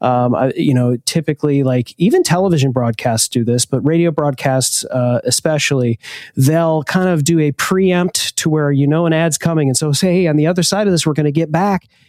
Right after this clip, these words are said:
and we're going to," it's almost like a tease. We're gonna, you know, we're gonna,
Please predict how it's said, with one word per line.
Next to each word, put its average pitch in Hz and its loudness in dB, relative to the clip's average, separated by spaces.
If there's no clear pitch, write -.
and 147 2
we're 143 2
going 156 2
to," 151 2
it's 151 0
almost 156 -2
like 165 -6
a 151 -2
tease. 127 -2
We're 135 0
gonna, 147 0
you 139 0
know, 127 0
we're 139 0
gonna, 139 2